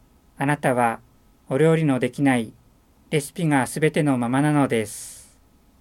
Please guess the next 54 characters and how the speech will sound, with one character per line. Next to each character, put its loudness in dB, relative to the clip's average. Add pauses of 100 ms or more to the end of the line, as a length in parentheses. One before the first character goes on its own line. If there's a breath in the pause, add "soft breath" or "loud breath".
(3500)
も 0
の 2
を 2
生 2
み 0
出 2
す -10
楽 -2
し -8
み 0
は、 0 (420)
実 -10
は 0 (400)
完 -4
成 -2
さ -2
れ 0
た 0
作 -8
品 0
に 2
よ 2
り 2
も、 0 (680)
創 -4
作 -6
と 0
上 2
達 -4
の 0 (460)
プ -6
ロ 0
セ -2
ス -6
の 2
う 0
ち -2
に 0 (640)
こ -6
も 0
る 2
も 2
の 2
に 2
過 -6
ぎ 0
な 4
い 0
と -6
い 2
う 2
こ -8
と 2
を、 -2